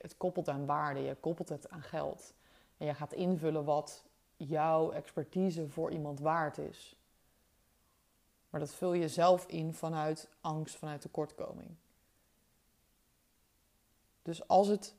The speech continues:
gratis zou zijn, heb je er dan nog steeds last van? Ik niet, in ieder geval. Dus dan weet ik dat dat echt iets is van een money mindset. Oké,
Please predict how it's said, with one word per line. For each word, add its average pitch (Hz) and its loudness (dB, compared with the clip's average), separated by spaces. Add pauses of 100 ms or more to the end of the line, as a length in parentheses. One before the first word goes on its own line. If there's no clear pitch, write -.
gratis 196 6
zou 147 0
zijn, 143 0 (500)
heb 180 0
je 190 -2
er 185 2
dan 175 2
nog 160 -2
steeds 147 -2
last 165 -4
van? 135 -6 (3250)
Ik - 2
niet, 165 2
in - -10
ieder 135 -6
geval. 139 -4 (760)
Dus 165 2
dan 165 2
weet 214 4
ik 143 0 (640)
dat 196 6
dat 190 2
echt 208 0
iets 180 -4
is 180 0
van 160 0
een 165 -6
money 175 2
mindset. - -10 (840)
Oké, 170 0